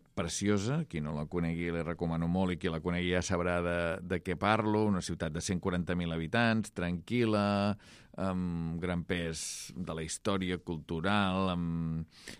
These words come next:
amb un centre de, amb, per, que molts carrers només per vianants, els cotxes no els veus, moltes terrasses, molts cafès. Era la primavera quan me'n vaig anar, aquest primer sol de l'any, el sol de la Provença,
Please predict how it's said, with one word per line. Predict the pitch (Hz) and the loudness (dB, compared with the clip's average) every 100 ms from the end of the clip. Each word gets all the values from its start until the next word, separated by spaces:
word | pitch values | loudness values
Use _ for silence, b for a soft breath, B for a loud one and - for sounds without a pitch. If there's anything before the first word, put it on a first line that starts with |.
| - | -6
amb | 92 92 90 | -2 0 0
un | 92 87 | 2 0
centre | - 95 87 80 92 | 0 0 0 0 -2
de, | 87 87 87 85 82 82 85 | 0 -2 -2 -2 -2 -2 -2
amb, | 82 85 85 82 B B B - 65 57 52 - | -2 -4 -4 -6 B B B -12 -10 -10 -12 -6
per, | 87 78 80 80 | -6 -4 -6 -4
que | - | 0
molts | 92 104 110 - | 4 6 6 4
carrers | 104 90 98 92 82 | 0 2 2 2 2
només | 95 92 98 98 92 | 2 4 4 4 2
per | - 90 | 0 0
vianants, | 92 90 92 98 92 | 2 2 2 2 2
els | 90 | 0
cotxes | - 90 107 90 | 0 0 2 2
no | 95 | 4
els | 85 | 2
veus, | 85 98 92 | 2 4 4
moltes | 87 92 92 - | 2 0 0 0
terrasses, | 87 98 90 92 | 0 0 -2 -2
molts | 95 90 | -2 -2
cafès. | - 90 104 101 101 - B B B | -2 0 6 6 6 2 B B B
Era | 117 107 | 4 4
la | 98 | 4
primavera | 95 90 87 101 95 | 2 2 2 2 2
quan | 92 90 | 0 0
me'n | 90 | 0
vaig | 87 85 | -2 -2
anar, | 101 104 98 92 | -2 0 0 -2
aquest | 92 | -4
primer | - 90 87 | -4 -4 -2
sol | - 92 87 | 0 0 2
de | 82 | 0
l'any, | 90 90 | -2 -2
el | 87 - | -4 -2
sol | 90 | -2
de | 87 | 0
la | 87 | -2
Provença, | 87 90 117 107 98 101 | 0 0 2 0 0 0